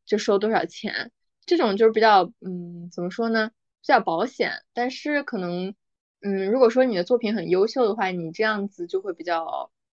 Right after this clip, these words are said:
亏，就是你可以挣更多，但是如果你选保底，可能就挣不到更多。然后第三种就是买断，买断制的话，就相当于网站拥有了你全部的版权，你只是负责写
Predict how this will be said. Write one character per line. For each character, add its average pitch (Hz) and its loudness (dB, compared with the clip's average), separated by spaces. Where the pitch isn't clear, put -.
亏， 254 2
就 220 -2
是 202 2
你 185 -4
可 - 0
以 202 4
挣 226 0
更 226 2
多， 220 6
但 208 -2
是 185 -6
如 170 -2
果 185 0
你 185 -2
选 180 -6
保 170 0
底， 180 0
可 170 -10
能 160 -20
就 170 -4
挣 190 -10
不 180 -16
到 170 0
更 170 -12
多。 165 -6
然 208 0
后 233 2
第 262 -2
三 262 6
种 208 2
就 185 4
是 190 0
买 175 2
断， 190 2
买 170 -2
断 233 4
制 240 -2
的 226 2
话， 214 0
就 208 -2
相 214 -4
当 208 -2
于 180 0
网 185 0
站 190 2
拥 202 -4
有 190 -4
了 165 -4
你 170 -18
全 160 -12
部 190 0
的 170 -2
版 - -8
权， - -12
你 208 0
只 190 -2
是 208 -6
负 214 -2
责 190 6
写 185 -2